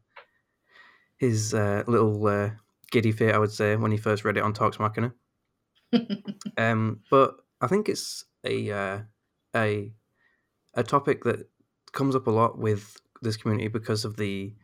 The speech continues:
Speaker 1: immense amount of content that is created around it that isn't the show, just from fans, um, especially the, uh, the artist side and the, the, the things that they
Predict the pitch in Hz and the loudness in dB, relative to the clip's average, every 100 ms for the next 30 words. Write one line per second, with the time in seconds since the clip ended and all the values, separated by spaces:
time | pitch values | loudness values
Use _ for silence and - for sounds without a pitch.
0 | _ _ _ _ - 107 104 107 110 117 | _ _ _ _ -4 -2 0 2 2 0
1 | 110 - 110 101 104 110 101 101 - _ | -4 -4 -2 0 0 -2 -6 -8 -20 _
2 | _ - 120 110 117 110 95 107 - 104 | _ -4 -2 0 0 -4 -4 -6 -4 -4
3 | 101 98 101 107 143 - - 110 113 110 | -2 -4 -2 0 -2 -2 -2 -2 -2 -2
4 | 120 127 113 107 113 107 104 107 _ _ | 0 0 -2 -4 -2 -2 -4 -10 _ _
5 | _ _ _ _ _ _ _ - - 120 | _ _ _ _ _ _ _ -20 -8 0
6 | 110 147 180 - - - - _ _ _ | 2 0 -4 -14 -20 -20 -20 _ _ _
7 | _ 107 101 104 110 - 135 127 113 107 | _ -4 -2 -2 -4 -2 0 -2 -2 -4
8 | 101 98 95 98 - 113 107 107 123 - | -2 -2 -2 -4 -4 -2 2 4 2 0
9 | 110 120 104 104 98 98 110 - _ _ | 2 2 0 -4 -4 -6 -8 -16 _ _
10 | _ _ _ 107 98 95 107 110 _ - | _ _ _ -4 -4 -4 -8 -16 _ -20
11 | - _ _ _ _ _ _ _ - - | -20 _ _ _ _ _ _ _ -20 -10
12 | 117 113 120 107 107 | -6 0 0 0 0